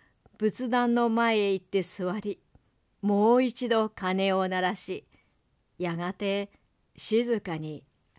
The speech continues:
般若心経を唱し始めた。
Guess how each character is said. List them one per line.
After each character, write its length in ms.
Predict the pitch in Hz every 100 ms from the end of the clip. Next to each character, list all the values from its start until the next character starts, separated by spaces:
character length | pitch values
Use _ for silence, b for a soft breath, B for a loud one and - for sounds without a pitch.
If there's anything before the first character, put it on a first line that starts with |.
| -
般 320 | 196 202 208
若 140 | 220 214
心 300 | - 226 214
経 400 | 202 180 156 147
を 100 | 139
唱 440 | - - 175 196
し 240 | 196 - 190
始 420 | 185 185 - 180
め 140 | 165
た。 160 | 151 151